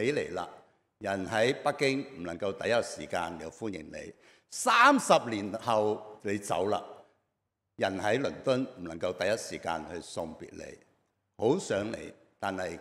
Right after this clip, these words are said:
記住你嘅笑聲同埋笑臉。每一次嘅影相，你都係笑住舉起 V 字形嘅手勢，係得勝，係和平嘅記號，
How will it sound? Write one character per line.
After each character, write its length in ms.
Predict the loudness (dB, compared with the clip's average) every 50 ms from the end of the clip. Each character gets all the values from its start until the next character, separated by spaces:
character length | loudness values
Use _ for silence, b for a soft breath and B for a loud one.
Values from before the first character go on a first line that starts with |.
| -8
記 160 | -6 -4 -4 -4
住 420 | -6 -8 -8 -8 -8 -8 -12 -14 -18 _ _ _ _ -12
你 100 | -6 -4
嘅 80 | -4
笑 240 | -4 -4 -6 -8 -6
聲 340 | -6 -4 -4 -4 -4 -6 -10 -14 -18 -20 _ _ _ _ _ _ _ _ _ _ -12
同 80 | -8
埋 120 | -8 -8 -8
笑 200 | -10 -8 -6 -6
臉。 300 | -6 -6 -8 -10 -14 -16 -18 _ _ _ _ _ _ _ _ _ _ _ _ _ _ _ _ _ _
每 180 | 2 6 6 6
一 40 | 6
次 180 | 4 2 2 6
嘅 300 | 8 8 10 10 8 8
影 240 | 6 2 2 0 -2
相， 480 | -2 2 4 6 8 8 6 4 2 -2 -6 -12 -16 -20 -20 _ _ _ _ _ _ _ _ _
你 140 | -6 -4 -2 0
都 100 | 2 4
係 160 | 4 4 4
笑 80 | 2 0 -2 -2
住 160 | -2 -2 -4
舉 260 | -4 -2 0 2 2 2
起 240 | 2 2 2 2
V 380 | 0 -2 -2 -4 -2 -2 -4 -4
字 140 | -6 -8 -10 -8
形 240 | -6 -6 -6 -8 -10 -10
嘅 320 | -10 -8 -8 -8 -8 -10 -14 -20 _ _ _ _ _ _ -8
手 160 | -6 -6 -6
勢， 240 | -4 -2 -2 -2 -2 -4 -8 -14 -16 -20 -20 _ _ _ _ -4
係 80 | 0 4
得 120 | 6 4
勝， 380 | 4 4 4 2 4 4 2 -4 -8 -12 -16 -8 -4
係 140 | -2 -2 0
和 160 | -2 -2 -4
平 180 | -4 -6 -8 -8
嘅 80 | -8 -6
記 160 | -4 -4 -4 -4
號， 260 | -6 -8 -8 -10